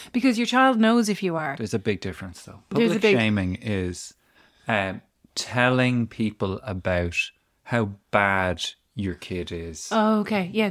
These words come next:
Speaker 1: definitely don't do that. Don't do that. Please
Speaker 2: And how
Speaker 1: stop.
Speaker 2: he's an absolute nightmare and thinking that you can shame him
Speaker 1: Oh, you
Speaker 2: into
Speaker 1: mean
Speaker 2: better behavior.
Speaker 1: when parents talk about their kid in front of their kid?
Speaker 2: Yeah.
Speaker 1: Oh, God.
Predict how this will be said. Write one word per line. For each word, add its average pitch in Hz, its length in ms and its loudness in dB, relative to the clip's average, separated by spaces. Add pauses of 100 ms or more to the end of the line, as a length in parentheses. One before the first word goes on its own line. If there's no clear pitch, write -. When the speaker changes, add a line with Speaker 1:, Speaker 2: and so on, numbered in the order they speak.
Speaker 1:
definitely 214 320 2
don't 190 180 -2
do 180 120 -4
that. 180 280 -12
Don't 185 200 -2
do 180 120 -4
that. 180 240 -16 (220)
Please - 140 -2
Speaker 2:
And 98 160 -2
how 95 340 2
Speaker 1:
stop. - 160 -12
Speaker 2:
he's 110 280 2
an 107 200 -4 (580)
absolute 135 680 0
nightmare 98 600 -2
and 104 160 -4
thinking 113 540 -2 (520)
that 98 260 -6
you 101 240 -4
can 95 240 -2
shame 98 500 0
him 98 60 0
Speaker 1:
Oh, 240 60 4
you 220 100 4
Speaker 2:
into 226 120 4
Speaker 1:
mean 233 100 6
Speaker 2:
better 101 180 0
behavior. 85 420 -6
Speaker 1:
when 208 340 2
parents 202 460 -4
talk 208 320 -8
about 196 220 -4
their 190 120 -4
kid 190 200 -6
in 185 100 -6
front 196 360 -2
of 220 100 -4
their 185 120 -2
kid? 180 220 -4
Speaker 2:
Yeah. 180 120 -4
Speaker 1:
Oh, 190 140 2
God. 160 300 -4